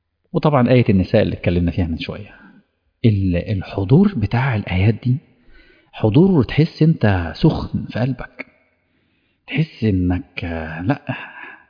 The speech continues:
تعال نشوف كده مشاهد من مشاهد موالاة عبد الله بن أبي لليهود. لما تيجي تشوف كده موالاته،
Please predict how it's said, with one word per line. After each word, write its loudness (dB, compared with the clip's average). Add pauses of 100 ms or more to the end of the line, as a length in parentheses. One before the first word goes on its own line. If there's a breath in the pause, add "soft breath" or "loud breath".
(500 soft breath)
تعال 2
نشوف 4
كده 2 (140)
مشاهد 4
من 6
مشاهد 4
موالاة 6
عبد 2
الله 6
بن 4
أبي 4
لليهود. 4 (1200)
لما 4
تيجي 4
تشوف 2
كده 4
موالاته، 4